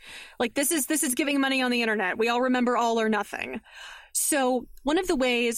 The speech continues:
that a couple of shows have found a way to really smartly put their money where their mouth is, is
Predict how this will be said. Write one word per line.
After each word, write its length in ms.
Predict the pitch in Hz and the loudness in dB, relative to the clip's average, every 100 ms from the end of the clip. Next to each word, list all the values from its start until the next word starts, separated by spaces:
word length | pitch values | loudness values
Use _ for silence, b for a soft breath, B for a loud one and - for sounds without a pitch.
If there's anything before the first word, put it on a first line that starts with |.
| - | -6
that 420 | 208 226 214 208 - | -4 -2 0 -2 -4
a 40 | |
couple 280 | - 311 381 | -2 0 0
of 80 | 294 | 0
shows 340 | 254 208 208 | 0 0 0
have 260 | - 240 214 | -2 -4 -4
found 760 | - 214 214 214 214 208 - - _ _ | -2 0 0 2 2 0 -2 -6 _ _
a 60 | - | -2
way 140 | 226 | 0
to 160 | 220 208 - | 0 -2 -8
really 320 | 220 240 277 | -2 0 0
smartly 680 | 262 - 247 233 226 220 208 - _ _ _ _ _ - | 0 0 0 0 0 0 0 -4 _ _ _ _ _ 0
put 200 | - 254 | 2 2
their 120 | 247 | 2
money 200 | 233 226 | 2 2
where 140 | 202 | 0
their 80 | 196 | 0
mouth 260 | 233 262 - | 0 0 -2
is, 300 | - - - B B B - | -4 -4 -8 B B B -4
is 280 | 254 233 | 0 2